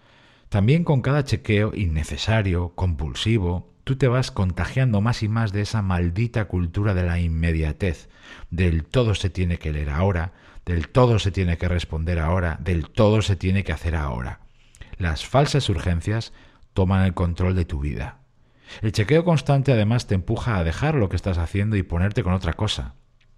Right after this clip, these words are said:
Eso te lleva a practicar más y más y más la multitarea y además dejar cosas sin terminar,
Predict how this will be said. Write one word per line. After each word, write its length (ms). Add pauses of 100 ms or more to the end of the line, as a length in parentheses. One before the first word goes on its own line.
(300)
Eso 220
te 120
lleva 200
a 80
practicar 520
más 320
y 60
más 240
y 60
más 300 (360)
la 120
multitarea 840 (300)
y 100
además 520
dejar 560
cosas 400
sin 240
terminar, 640